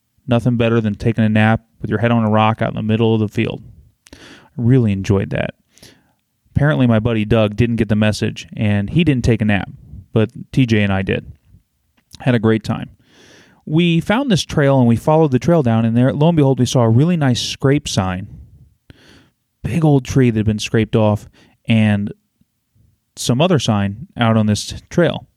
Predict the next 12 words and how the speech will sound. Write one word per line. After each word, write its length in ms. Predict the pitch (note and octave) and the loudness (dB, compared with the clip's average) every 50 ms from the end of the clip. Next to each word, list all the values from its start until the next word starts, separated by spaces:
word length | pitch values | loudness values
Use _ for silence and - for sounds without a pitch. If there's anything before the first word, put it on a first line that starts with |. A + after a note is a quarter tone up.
| _ _ _ _ _ _ _ _ _ _ _ _ _ _ _ _ - | _ _ _ _ _ _ _ _ _ _ _ _ _ _ _ _ -6
We 80 | - D#3+ | -2 -2
didn't 100 | G3+ G3+ | 0 0
see 140 | - G#3+ F#3+ | 0 2 2
anything 240 | D#3+ C3 B2 A#2+ A#2+ | 2 2 2 2 2
else, 240 | A#2 A#2 A2+ - | 2 0 -2 -4
though. 1000 | - - - - - - - - - - - - - - - _ _ _ - - _ - _ _ _ _ _ _ _ _ _ _ _ _ _ _ _ _ _ _ D3+ - | -6 -10 -10 -10 -14 -18 -18 -18 -18 -18 -18 -20 -20 -20 -20 _ _ _ -20 -20 _ -20 _ _ _ _ _ _ _ _ _ _ _ _ _ _ _ _ _ _ -12 -6
But 200 | - C#3+ C#3 F#2 | -4 -2 -2 -2
we 120 | B2+ G3+ A3 | -2 0 0
had 220 | B3 G#3+ - - | 0 0 0 0
cow 180 | - G3+ G#3 F3+ | 0 2 2 0
tags, 440 | - - A#2 G2 - - - - - | 0 0 -2 -2 -2 -4 -8 -8 -4
so 600 | - E3+ D#3 D3+ D#3 D#3 D3+ D3+ D3+ D3+ C#3+ | 0 2 2 4 4 2 2 2 0 -2 -4